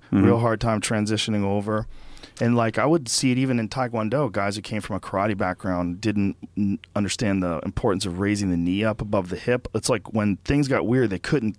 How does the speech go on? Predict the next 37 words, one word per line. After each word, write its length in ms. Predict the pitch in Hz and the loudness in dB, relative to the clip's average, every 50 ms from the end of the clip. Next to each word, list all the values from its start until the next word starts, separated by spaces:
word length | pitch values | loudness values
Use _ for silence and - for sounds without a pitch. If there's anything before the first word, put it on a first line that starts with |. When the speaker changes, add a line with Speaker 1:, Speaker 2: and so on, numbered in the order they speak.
| _ _ - | _ _ -18
Speaker 2:
k-, 100 | - - - | -18 -12 -4
pick 180 | - 156 143 - | -2 -2 -2 -2
their 140 | - 98 90 | -2 -4 -2
knee 240 | 92 98 117 127 120 | 0 2 2 2 2
up 160 | 101 78 - | 2 0 -4
for 140 | - - 92 | -6 -8 -4
certain 320 | - - 95 76 - - | -2 -2 -2 -2 -4 -8
kicks. 160 | - - - | -10 -4 0
Speaker 1:
Well, 100 | - - | 0 2
and 140 | - 165 151 | 4 4 4
it, 180 | 156 165 - - | 4 2 2 2
it 240 | 175 165 151 143 - | 2 4 2 2 2
also, 300 | 160 196 - - 139 107 | 2 2 2 2 2 2
d-, 120 | 113 - | 2 2
I 140 | 101 98 98 | 2 0 0
guess 220 | - 113 104 - | 0 0 0 0
it 40 | 107 | 0
would 140 | 98 92 80 | 0 2 0
depend 300 | - - - 113 104 98 | 0 0 2 2 4 4
a 20 | |
lot 220 | 92 92 98 113 107 | 4 4 4 4 2
on 80 | 95 | 2
the 100 | 82 82 | 0 -2
style 300 | - - - 104 95 87 | -2 0 2 2 2 2
of 80 | 82 - | 0 0
karate. 460 | - 101 92 95 104 - 92 80 78 | -2 0 0 0 0 0 0 -2 -2
So, 260 | - - 101 95 90 92 | 0 2 2 4 4 4
like, 200 | 90 87 87 117 | 4 4 4 4
Speaker 2:
Yeah. 160 | 104 90 76 | 4 2 0
Speaker 1:
one 160 | - 110 110 | 2 2 2
of 80 | 107 98 | 4 4
my 140 | 98 95 92 | 2 2 2
guys, 340 | 92 90 90 90 90 85 - | 2 2 2 2 0 -2 -4
Shohei 340 | - - 107 98 92 95 | -2 0 2 2 4 4
Yamamoto, 580 | 95 90 85 87 90 95 107 120 117 101 92 87 | 2 2 2 2 4 4 4 4 4 4 4 4
is 140 | 85 80 - | 2 2 2
a, 400 | 87 85 82 82 80 80 78 | 2 4 4 4 2 2 0